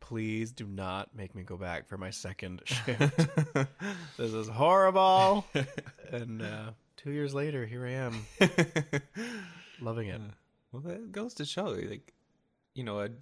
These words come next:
Speaker 2: a day, one day exposure can, can, uh, be a little misleading sometimes. It's good to spend a bit more time with some different people and different
Speaker 1: I know.
Speaker 2: procedures.
Speaker 1: But who has time?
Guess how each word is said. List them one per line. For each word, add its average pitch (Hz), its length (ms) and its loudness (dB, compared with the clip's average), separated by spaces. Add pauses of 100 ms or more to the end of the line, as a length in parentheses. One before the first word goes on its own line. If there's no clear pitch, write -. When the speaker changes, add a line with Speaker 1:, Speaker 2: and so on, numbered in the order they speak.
Speaker 2:
a 110 60 0
day, 113 580 0
one 117 180 -6
day 117 100 -4
exposure 107 680 -2
can, 95 340 -8 (1300)
can, 98 300 -6
uh, 87 200 -6
be 98 140 -6
a 98 40 -2
little 98 200 -2
misleading 101 520 -4
sometimes. 95 560 -6
It's - 100 -14
good 90 180 -14
to - 60 -14
spend 107 320 -14
a - 140 -16
bit - 120 -14
more 117 200 -12
time 113 440 -14 (460)
with 113 120 -16
some 107 180 -10
different - 260 -14
people 98 480 -10
and 98 220 -14
different - 280 -16
Speaker 1:
I - 60 -16
know. - 60 -18
Speaker 2:
procedures. 98 520 -16 (720)
Speaker 1:
But 123 100 -20
who 110 160 -12
has 110 160 -10
time? 113 440 -12